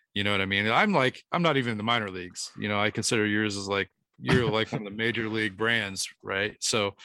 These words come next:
from my perspective, and I can only imagine the, the immense pressure of putting on these giant events and all these different aspects of it. Like, I don't know how I'd handle it,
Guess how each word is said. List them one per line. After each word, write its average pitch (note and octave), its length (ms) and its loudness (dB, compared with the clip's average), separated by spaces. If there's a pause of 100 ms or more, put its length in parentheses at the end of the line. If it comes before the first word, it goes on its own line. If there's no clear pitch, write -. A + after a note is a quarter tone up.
(640)
from A2+ 160 -2
my B2+ 200 4
perspective, - 600 -6 (800)
and A#2 460 4 (380)
I C#3+ 120 4
can C3+ 140 -2
only C3 200 0
imagine A#2+ 640 -2
the, A2+ 140 -8 (180)
the A#2 140 -8
immense A#2+ 380 -2
pressure B2 400 0
of - 100 -12
putting B2 240 -2
on A#2 100 -2
these A2 160 -4
giant A2+ 320 -6
events A2+ 480 -2
and G2 180 -8
all B2+ 140 2
these A2 240 -2
different A2+ 260 0
aspects B2 460 0
of A2 140 -4
it. G#2+ 80 -4
Like, G#2 200 -6
I C3 80 0
don't C#3+ 140 0
know A#2 100 -4
how A#2+ 160 0
I'd C3+ 160 -2
handle C3 320 -6
it, - 60 -16